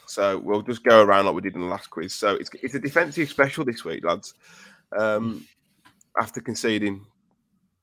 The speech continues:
two goals, after a, a glut of clean sheets, decided to go back to our roots and go for something a little bit more defensive. So the first question is, who has won the most aerial duels this season for Wolves?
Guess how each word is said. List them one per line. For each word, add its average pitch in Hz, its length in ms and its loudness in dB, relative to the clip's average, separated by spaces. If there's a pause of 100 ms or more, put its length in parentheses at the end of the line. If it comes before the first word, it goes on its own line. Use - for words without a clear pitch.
(220)
two 98 160 -6
goals, 95 400 0
after 101 360 -2
a, 80 260 -4
a 95 40 -2
glut 104 440 -2
of 95 100 -12
clean 92 260 -2
sheets, - 540 -8 (360)
decided 101 460 2
to 101 240 -2
go 104 160 2
back 98 180 0
to - 120 -4
our 92 120 4
roots 95 300 -2
and 104 100 -8
go 98 160 0
for 98 300 -6
something 104 300 -10
a - 20 -6
little 104 140 -4
bit 110 100 -10
more 107 140 -6
defensive. 110 520 -10
So 117 280 -4 (500)
the - 80 -20
first 151 300 -2
question 104 420 -4
is, 113 240 -6 (1080)
who 143 220 0
has 123 300 -6
won 104 440 -4
the 98 120 -4
most 101 400 0
aerial 110 420 0
duels 101 460 -6
this 101 180 -12
season 101 360 -8
for - 160 -20
Wolves? 98 360 -8